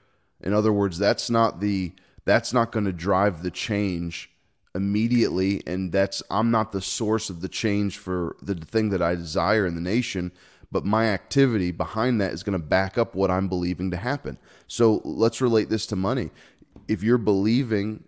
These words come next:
and you desire increase financially, you believe when you pray that you receive the thing that you're believing for. A better job? You want a better job today. You pray and speak to the job that you want. Call it in. Well, n-,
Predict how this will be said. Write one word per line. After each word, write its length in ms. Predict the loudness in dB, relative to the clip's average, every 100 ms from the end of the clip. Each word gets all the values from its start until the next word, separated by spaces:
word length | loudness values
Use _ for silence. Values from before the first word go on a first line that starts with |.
| -8
and 180 | -4 0
you 100 | 0
desire 800 | -2 -4 -2 0 2 0 -2 -4
increase 640 | 0 0 0 -4 -4 -4
financially, 680 | -4 -4 -2 -2 -4 -4 -4 -6 -18 _
you 180 | -2 -2
believe 600 | 2 2 2 0 -4 -6
when 220 | -6 -2 0
you 120 | -2
pray 320 | 0 2 2
that 220 | 0 -4
you 120 | -2 0
receive 560 | 0 0 2 2 0
the 100 | -4
thing 220 | -4 -4
that 180 | -4 -6
you're 80 | -8
believing 300 | -4 -6 -6
for. 200 | -8 -6
A 80 | -2
better 300 | 0 2 2
job? 500 | 0 0 0 -2 -6 _ _ _
You 120 | 0
want 140 | 2 4
a 40 |
better 240 | 4 2
job 320 | 2 2 2 -2
today. 380 | -4 -4 -4 -12 _ _ _ _
You 260 | -8 0 0
pray 580 | -2 -2 2 2 2 0
and 200 | -2 -2
speak 520 | -4 -8 -2 -2 -2
to 120 | -8 -4
the 120 | -4
job 340 | 0 0 0
that 180 | -4 -6
you 100 | -4
want. 280 | -2 -4 -8
Call 380 | 0 4 4 4
it 80 |
in. 200 | 2 0 -2
Well, 160 | -2
n-, 200 | -2 -2